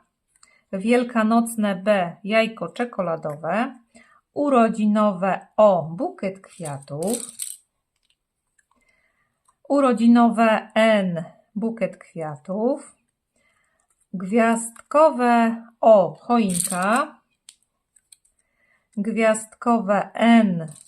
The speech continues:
prezent. E, wielkanocne N, babka. E, urodzinowe N, girlanda. Wielkanocne B, babka. Wielkanocne B,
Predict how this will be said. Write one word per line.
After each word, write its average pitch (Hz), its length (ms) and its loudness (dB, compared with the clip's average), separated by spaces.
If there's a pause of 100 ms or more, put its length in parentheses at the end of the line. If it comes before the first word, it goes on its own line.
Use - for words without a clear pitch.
(200)
prezent. 175 880 -6 (2000)
E, 185 320 -6
wielkanocne 233 960 0
N, 196 420 0 (100)
babka. 190 920 0 (1500)
E, 226 260 -8
urodzinowe 214 920 0
N, 190 400 -2
girlanda. 196 960 -4 (520)
Wielkanocne 226 1300 -2
B, 175 540 -4 (180)
babka. 202 840 -4 (760)
Wielkanocne 220 1120 -2
B, 175 340 -4